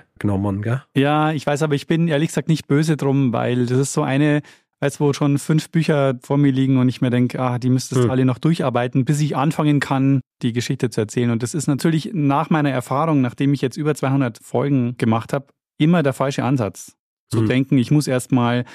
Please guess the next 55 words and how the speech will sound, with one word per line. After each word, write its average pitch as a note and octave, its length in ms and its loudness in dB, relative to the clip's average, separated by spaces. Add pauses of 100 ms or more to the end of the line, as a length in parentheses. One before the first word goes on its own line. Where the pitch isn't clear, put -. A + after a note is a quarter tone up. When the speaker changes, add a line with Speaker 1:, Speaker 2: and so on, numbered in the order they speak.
(240)
Speaker 2:
das B2 180 -2
große D#3+ 280 2
Thema C3 260 2
aufarbeiten, A#2 500 0
um, B2+ 420 2
Speaker 1:
Ja, A#2+ 160 0
Speaker 2:
ähm, A2+ 120 2
Speaker 1:
ja. G#2 140 -2
Speaker 2:
das B2 200 -2
Thema B2+ 300 2
wirklich B2 180 -2
starten A2 260 -2
zu A2 100 -2
können. G#2 260 0
Das - 220 -8
ist B2+ 260 -4
einfach A2+ 240 -2
immer A#2+ 300 -2 (140)
Speaker 1:
Ja, B2 120 0
ja. A2 180 -2
<laughs> - 380 -8
Kenn A#2+ 200 -2
ich. - 280 -6
<laughs> - 40 -2 (2750)
Gut, G#3 340 0
Speaker 2:
Mhm. D3 240 6
Speaker 1:
ähm, D#3 300 2
vielleicht E3+ 340 -2
noch F3 80 2
zur - 160 -2
Literatur. D3+ 440 0
Also B2+ 200 0
Marc C3+ 240 0
Scheibe C#3+ 260 0
habe C#3 120 2
ich C#3 40 4
jetzt C3 80 -4
schon C#3 100 -2
einige C3 280 0
Male A#2+ 240 0
erwähnt. A#2+ 360 0
Er A#2+ 120 2
beschäftigt C3+ 540 -2
sich C3+ 180 -2
wirklich, C#3 340 -2
glaub C3 200 0
ich, B2 80 -2
schon C3 160 0
seit A#2+ 220 -2
Jahrzehnten B2+ 600 0
mit A#2+ 160 0
dem C3 80 2
Schinderhannes. C3 560 2
Dieses A#2+ 300 -2
Buch D3 380 0